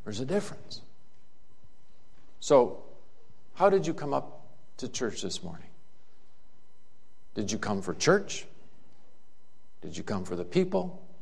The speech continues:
For the minister? For the experience of church? Or did you come as a man or a woman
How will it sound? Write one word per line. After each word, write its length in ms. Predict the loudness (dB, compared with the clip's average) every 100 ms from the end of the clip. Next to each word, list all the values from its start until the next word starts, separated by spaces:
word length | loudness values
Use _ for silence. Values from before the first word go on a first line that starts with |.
| -6 -6 -6 -6 -6 -6 -4
For 80 |
the 80 | 0
minister? 540 | 4 6 8 6 4 0 -4 -6 -6 -6 -6 -6 -6 -6 -6 -6 -4
For 100 | 2
the 100 | 4
experience 680 | 6 4 6 8 10 8 2
of 140 | -2
church? 560 | 0 0 0 -4 -4 -4 -4 -6 -6 -6 -6 -6 -6 -6 -6 -6 4
Or 320 | 10 12 12 12
did 200 | 8 6
you 100 | 4
come 380 | 4 4 4 4
as 120 | 4
a 80 | 4
man 460 | 4 4 2 2
or 140 | 2 2
a 80 |
woman 540 | 4 4 2 0 -2